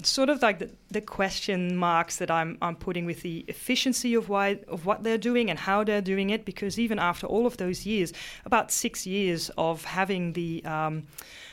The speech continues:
their, their, uh, uh, booms and, and systems in the Pacific Garbage Patch, they still haven't actually cleaned up anything.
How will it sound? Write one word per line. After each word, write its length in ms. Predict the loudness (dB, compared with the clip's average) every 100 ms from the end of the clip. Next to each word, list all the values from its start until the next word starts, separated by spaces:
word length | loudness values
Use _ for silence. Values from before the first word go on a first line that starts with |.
| -2
their, 220 | 2 2
their, 400 | 4 4 4 2
uh, 20 |
uh, 760 | 2 2 4 2 0 -2 -4 -4
booms 680 | -2 2 2 4 2 2 0
and, 280 | -2 -2 -2
and 280 | -2 0 0
systems 640 | 0 0 -2 -2 -2 -2
in 180 | 0 0
the 60 |
Pacific 480 | 0 -4 -4 -6 -2
Garbage 420 | 4 4 4 -2
Patch, 300 | -4 -4 -4
they 100 | -4
still 380 | -6 0 2 4
haven't 320 | 4 2 0 -2
actually 480 | -2 -2 -4 -6
cleaned 320 | -10 -8 -4 -2
up 180 | -2 -4
anything. 400 | -4 -2 -4